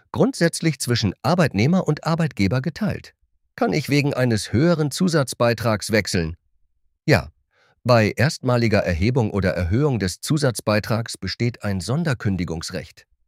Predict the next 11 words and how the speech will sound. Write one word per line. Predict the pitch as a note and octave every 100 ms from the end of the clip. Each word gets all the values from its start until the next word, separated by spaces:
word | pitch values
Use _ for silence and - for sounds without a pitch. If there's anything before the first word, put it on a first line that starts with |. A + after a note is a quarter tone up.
| _
Der | A#2 A2
erhöhte | A2 C3+ G#3 G#2+
Beitrag | G2 C#3 C3 B2 - - _
muss | G2 -
bis | - F#2+ -
zum | D3 A#2
tatsächlichen | - G2 - B2 C#3 C#3 A2+ D#2+
Wechsel | A2+ - A#2 G#2+ _
weiter | D2+ D#2+ G#2 B2
gezahlt | C3 - A#2+ F#2 -
werden. | D#2+ D2+